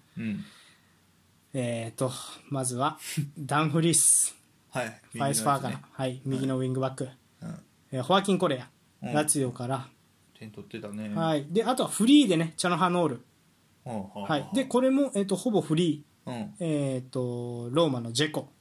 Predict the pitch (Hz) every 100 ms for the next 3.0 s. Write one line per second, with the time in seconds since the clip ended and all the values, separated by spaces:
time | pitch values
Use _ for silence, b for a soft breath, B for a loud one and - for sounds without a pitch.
0 | _ 120 117 104 - _ _ _ - 151
1 | 127 131 - 185 156 147 139 127 127 120
2 | 113 110 - - - - - - -